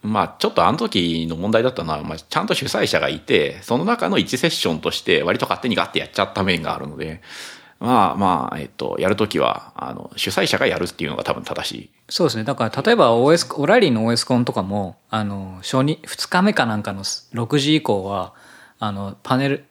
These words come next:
Speaker 2: 展示の場所でビール主催者が配るんですよね。あ、だからそういうふうにもう分かっててみんな来るから、まあそういうふうにこう前提が共有されてれば多分全然問題ないんだけど、
Speaker 1: そうだね。
Speaker 2: なんかいきなりこう真面目なセッションを期待してきたらみんな酒飲んでやってるみたいなのは結構イメージが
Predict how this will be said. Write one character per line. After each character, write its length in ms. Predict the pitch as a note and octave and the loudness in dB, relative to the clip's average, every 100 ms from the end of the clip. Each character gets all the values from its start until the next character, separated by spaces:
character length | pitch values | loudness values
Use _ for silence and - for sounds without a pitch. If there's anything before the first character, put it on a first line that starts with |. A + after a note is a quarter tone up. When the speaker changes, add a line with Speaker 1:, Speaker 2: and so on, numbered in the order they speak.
| _ | _
Speaker 2:
展 260 | - C#3 D3+ | -4 0 0
示 460 | C3+ C#3 C#3 C#3 C3+ | 0 0 2 0 0
の 100 | C3 | 0
場 120 | C3 | 2
所 120 | C#3 | 2
で 100 | B2+ | 2
ビ 140 | A#2+ C3+ | 4 2
ー 40 | |
ル 240 | F#2 F2+ - _ _ _ - - | 2 -6 -12 _ _ _ -14 -8
主 100 | A#2+ | -2
催 220 | C#3 B2 | 2 2
者 140 | - | 0
が 80 | F2 | -6
配 260 | - G#2 G#2 | -6 -4 -4
る 80 | |
ん 120 | F2 F#2 | -8 -16
で 80 | |
す 60 | - | -12
よ 60 | A#2+ | -12
ね。 120 | E3+ - | -12 -18
あ、 60 | |
だ 60 | B2 | -20
か 60 | _ - - - - | _ -20 -18 -18 -10
ら 100 | - | -4
そ 120 | C#3 G3 | 2 4
う 20 | |
い 40 | |
う 20 | |
ふ 40 | F#3+ | 6
う 20 | |
に 80 | C#3+ | 4
も 200 | G#2 F#2 | 2 -2
う 80 | G2 | -4
分 140 | B2 | -2
か 100 | - | 0
っ 140 | F#3+ - | 0 -2
て 100 | G#2+ | -6
て 160 | G2 | -6
み 120 | G#2 | -8
ん 20 | G2 | -8
な 60 | |
来 120 | G2+ | -8
る 80 | G#2 | -8
か 100 | - | -6
ら、 320 | G#2 A#2+ F#2+ A#2 | 0 0 0 -4
ま 60 | |
あ 40 | B2+ | -4
そ 140 | - | 2
う 20 | |
い 40 | G#3+ | 4
う 20 | |
ふ 40 | |
う 40 | A3+ | 4
に 160 | C3+ | 2
こ 280 | G2+ G2+ F2+ G2+ | 0 -6 -8 -6
う 40 | |
前 120 | A#2 | -2
提 220 | D#3 F3+ | 2 4
が 100 | D#3+ | 4
共 160 | D3+ E3 | 4 4
有 60 | E3 | 4
さ 100 | E3 | 4
れ 60 | |
て 60 | D#3+ | 2
れ 60 | |
ば 80 | A2+ | 0
多 100 | G#2+ | 0
分 120 | F#2+ | -4
全 100 | F2+ | -6
然 140 | G2+ G2+ | -6 -4
問 120 | G2+ | -4
題 100 | G2+ | -4
な 60 | G2+ | -4
い 40 | |
ん 20 | |
だ 100 | F#2 | -6
け 80 | - | -8
ど、 80 | F#2+ | -6
Speaker 1:
そ 60 | |
う 60 | F#2+ | -8
だ 60 | F2 | -8
ね。 80 | - - - - | -14 -18 -12 -4
Speaker 2:
な 100 | E3 | 0
ん 20 | |
か 140 | G#2+ | 0
い 40 | F#2+ | 0
き 100 | F3+ | 2
な 120 | F3 | 4
り 360 | E3 D#3+ - _ - | 4 2 0 _ -6
こ 100 | A#2+ | 0
う 20 | |
真 100 | C3 | 0
面 80 | C3+ | 2
目 60 | F3 | 0
な 60 | |
セ 100 | F3 | 4
ッ 20 | F#3 | 4
シ 120 | C3+ | 2
ョ 40 | |
ン 20 | |
を 40 | G#2+ | 0
期 120 | - | -4
待 140 | B2 | -2
し 40 | A#2+ | 0
て 100 | B2 | -2
き 80 | - | -2
た 80 | |
ら 100 | G2 | -6
み 100 | F#2 | -4
ん 40 | G#2+ | -4
な 60 | |
酒 220 | A2 A2 A#2+ | -2 -2 0
飲 140 | A#2 | 0
ん 60 | G2+ | -2
で 80 | |
や 100 | F#2 | -6
っ 20 | E2+ | -8
て 140 | - | -8
る 80 | A2 | -6
み 100 | G2 | -6
た 100 | G2 | -6
い 20 | |
な 60 | A#2 | 0
の 60 | |
は 80 | F3 | 2
結 180 | D#3 D3 | 2 0
構 120 | G2+ | -2
イ 180 | F2+ F#2+ | -6 -4
メ 120 | A#2 | -2
ー 20 | G#2+ | -2
ジ 120 | F#2 | -6
が 200 | D#2+ | -12